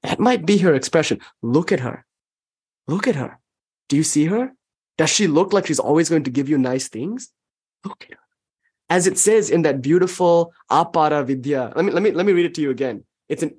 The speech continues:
eerie, uh, but beautiful, um, mantra. I'm gonna put it in the chat, okay? This is,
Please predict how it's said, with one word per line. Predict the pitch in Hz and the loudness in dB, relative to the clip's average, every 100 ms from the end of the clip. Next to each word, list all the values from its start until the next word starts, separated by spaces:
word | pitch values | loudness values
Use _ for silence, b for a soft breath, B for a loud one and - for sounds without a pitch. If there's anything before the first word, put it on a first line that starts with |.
| - | -4
eerie, | 208 214 214 196 147 - | 0 2 4 4 2 2
uh, | 139 127 | 0 2
but | 135 139 | -2 -6
beautiful, | 120 147 185 185 185 160 139 127 B B - | -8 -4 0 0 0 2 2 2 B B -6
um, | 131 123 117 110 117 | -2 0 -2 -2 0
mantra. | 139 151 139 | 0 0 -2
I'm | 120 | -2
gonna | 127 131 | -2 -2
put | - 151 | 0 0
it | 131 | 0
in | 131 | -2
the | |
chat, | 123 139 123 | -4 -2 -2
okay? | 113 127 | -2 -2
This | 127 139 | -2 -2
is, | 143 | -4